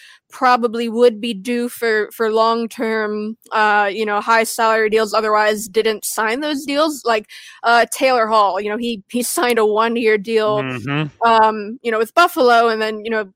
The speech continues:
Speaker 1: with the hope that maybe, you know, the cap will go up and then he would be able to get paid what he's worth. So I think
Speaker 2: Oops.
Speaker 1: that's really, <laughs> yeah, what the question is,
Speaker 2: <laughs>
Speaker 1: uh, you know, with Marino is, is does he want to go for that, you know, s-,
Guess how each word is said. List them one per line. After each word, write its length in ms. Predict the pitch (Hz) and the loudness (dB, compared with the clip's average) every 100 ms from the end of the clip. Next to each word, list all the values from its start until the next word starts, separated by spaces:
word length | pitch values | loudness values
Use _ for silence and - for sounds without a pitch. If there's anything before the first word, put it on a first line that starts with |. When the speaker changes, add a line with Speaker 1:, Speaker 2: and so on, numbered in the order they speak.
| - | -6
Speaker 1:
with 280 | 220 220 _ _ _ _ _ _ _ | -6 -6 _ _ _ _ _ _ _
the 200 | 220 247 | -4 -2
hope 340 | 214 240 247 - | 4 4 2 -2
that 160 | 220 | -2
maybe, 260 | 226 226 233 | -2 -4 -4
you 100 | 226 | -6
know, 100 | 214 | -6
the 100 | 220 | -8
cap 300 | - 233 226 | -2 -2 -2
will 80 | 220 | -2
go 200 | 226 220 | 0 0
up 140 | 214 | 0
and 140 | 220 | -4
then 260 | 226 214 214 _ - - | -4 -6 -8 _ -20 -6
he 120 | 240 | -4
would 240 | 220 247 | 2 2
be 80 | 226 | 4
able 180 | 226 220 | 2 2
to 120 | 214 | 0
get 140 | 202 - | -2 -6
paid 260 | 254 226 | -4 -2
what 180 | 220 214 | -2 -2
he's 280 | 226 214 214 | -4 -6 -6
worth. 280 | 214 220 - | -4 -4 -6
So 400 | - 247 220 208 _ - 247 | -4 0 0 -2 _ -14 -2
I 60 | |
think 120 | 254 359 | 2 4
Speaker 2:
Oops. 80 | |
Speaker 1:
that's 160 | 277 - | 2 0
really, 260 | 233 220 214 233 | -2 0 -2 -6
<laughs> 140 | _ - | _ -8
yeah, 300 | 285 392 - 233 | 0 0 0 0
what 140 | 247 | 2
the 80 | 233 | 0
question 400 | - 269 - 233 | 2 0 0 2
is, 260 | 247 247 - - - | 2 2 -2 -12 -12
Speaker 2:
<laughs> 320 | - 330 - 180 | -18 -16 -4 0
Speaker 1:
uh, 500 | 240 226 220 220 226 - | 2 4 2 0 -4 -8
you 140 | 247 | -4
know, 100 | 226 | 0
with 240 | 240 240 240 | 2 0 -2
Marino 560 | 214 220 254 220 208 | -2 0 0 -2 -2
is, 260 | 220 220 - | -2 -4 -4
is 260 | 233 220 | -4 -4
does 260 | 233 247 226 | 0 0 -2
he 120 | 254 | -4
want 340 | 233 226 220 285 | -2 -2 -2 -4
to 100 | 214 | -4
go 140 | 220 | -4
for 120 | 233 | -2
that, 240 | 220 208 220 | -2 -2 -4
you 60 | |
know, 80 | 214 | -6
s-, 160 | 220 | -6